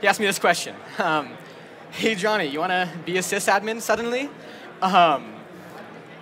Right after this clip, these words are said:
terrifying question. Um, I knew nothing about the space, had no idea what I was gonna be doing, but I said, "Sure, why not? I'll figure it out as I go." That's what I've done so far. Um,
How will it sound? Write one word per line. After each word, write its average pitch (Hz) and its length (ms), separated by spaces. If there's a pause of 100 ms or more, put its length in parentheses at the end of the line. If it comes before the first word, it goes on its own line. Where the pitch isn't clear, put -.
(360)
terrifying 190 580
question. 196 480 (220)
Um, 147 560 (280)
I 143 320 (280)
knew 175 140
nothing 170 440
about 156 260
the 165 60
space, 170 500 (680)
had 170 100
no 170 100
idea 165 260
what 160 140
I 156 40
was 156 100
gonna 160 100
be 147 80
doing, 160 380 (720)
but 151 320
I - 80
said, 214 180
"Sure, 214 280
why 185 180
not? 151 300 (360)
I'll 185 80
figure 180 180
it 160 80
out 151 120
as 147 120
I 135 80
go." 131 240 (140)
That's - 160
what 175 100
I've 156 80
done 143 160
so 143 160
far. 131 300 (2250)
Um, 156 560